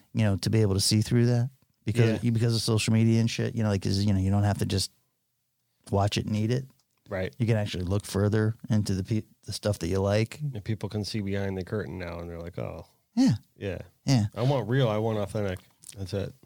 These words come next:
Speaker 1: See, I want, I want, I, I just hope to God that, um, Lamont, Chip, Better Duck Studios,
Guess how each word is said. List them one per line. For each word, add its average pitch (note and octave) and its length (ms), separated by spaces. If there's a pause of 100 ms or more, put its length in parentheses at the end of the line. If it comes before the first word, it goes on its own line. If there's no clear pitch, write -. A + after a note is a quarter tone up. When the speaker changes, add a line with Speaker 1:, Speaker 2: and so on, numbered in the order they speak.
(320)
Speaker 1:
See, B2+ 160
I C3 60
want, E3 360
I C3 140
want, D3+ 280
I, C#3+ 220
I C3 100
just G3 180
hope D3 220
to A#2 60
God G2 320
that, F#2+ 320
um, F#2+ 400 (340)
Lamont, A2+ 360 (320)
Chip, - 260 (880)
Better G#2+ 180
Duck G#2 200
Studios, A2+ 720